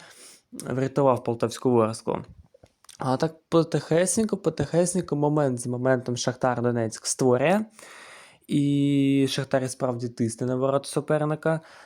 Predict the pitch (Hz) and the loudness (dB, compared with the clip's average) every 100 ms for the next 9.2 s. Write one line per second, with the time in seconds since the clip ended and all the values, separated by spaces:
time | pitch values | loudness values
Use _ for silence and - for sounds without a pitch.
0 | _ 135 135 160 180 151 160 160 170 160 | _ 0 4 4 4 4 2 2 0 2
1 | 151 - 139 147 - 151 - 139 127 131 | 0 0 -2 -2 -4 -6 -4 -4 -4 -4
2 | 139 135 135 127 127 127 - 131 127 127 | -4 -2 -2 -2 -4 -8 -6 -2 0 2
3 | 127 123 131 113 - 120 117 143 143 127 | 2 2 0 -2 -4 -4 -2 0 2 2
4 | 127 127 120 - 123 127 165 143 - 151 | 0 -4 -4 -10 -10 -6 -4 -4 -4 -2
5 | 151 135 120 - - - 135 131 135 143 | 0 0 -4 -12 -20 -14 -10 -6 -2 0
6 | 135 127 131 151 156 143 135 135 139 131 | 0 0 -2 -2 0 0 -2 -2 0 2
7 | 127 135 147 160 160 175 165 156 147 139 | 0 -2 -4 -2 -2 -2 -4 -4 -4 -6
8 | 135 - - - 127 127 127 127 - 160 | -10 -20 -14 -6 -4 -2 -2 -4 -4 -4
9 | 170 160 | -4 -6